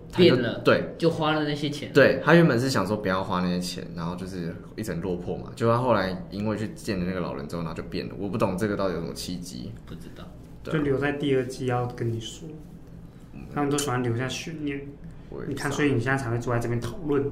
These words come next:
Speaker 1: 而且，而且有人是说，他们，他们觉得男主角对于，对于男主角过去的琢磨太少了。我觉得也蛮同意的。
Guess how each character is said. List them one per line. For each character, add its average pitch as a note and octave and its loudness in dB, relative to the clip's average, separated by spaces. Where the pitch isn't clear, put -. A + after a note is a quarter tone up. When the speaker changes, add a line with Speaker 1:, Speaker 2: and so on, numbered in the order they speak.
Speaker 1:
而 F3+ 8
且， A#2 8
而 E3 4
且 D#3+ 6
有 G#2+ 8
人 F2+ 4
是 A2+ -4
说， G2 0
他 C3+ -2
们， C3 0
他 C#3+ 0
们 C3 2
觉 G2 0
得 F#2 2
男 F2+ 2
主 F#2+ -2
角 E2 -4
对 A2 2
于， - 2
对 D#3 10
于 A2 8
男 F#2+ 4
主 G2 -2
角 F2+ -4
过 A2+ 0
去 G2+ -2
的 C2 -4
琢 F2+ -2
磨 G#2 0
太 F2+ -4
少 - -8
了。 - -12
我 F2+ -6
觉 F#2+ -4
得 A#2 4
也 A2+ 4
蛮 E2+ -2
同 - -8
意 F2+ -8
的。 - -12